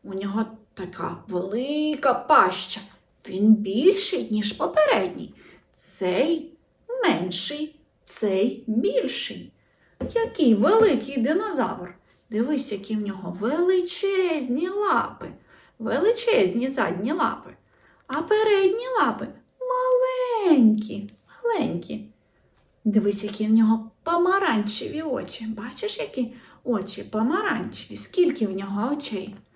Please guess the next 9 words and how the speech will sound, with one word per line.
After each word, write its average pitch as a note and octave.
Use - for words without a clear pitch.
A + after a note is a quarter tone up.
Один, F#3
два. C#4
А A#3+
це G#4
його F4+
ніс. A3
Оце F#4
в F4
нього F#4+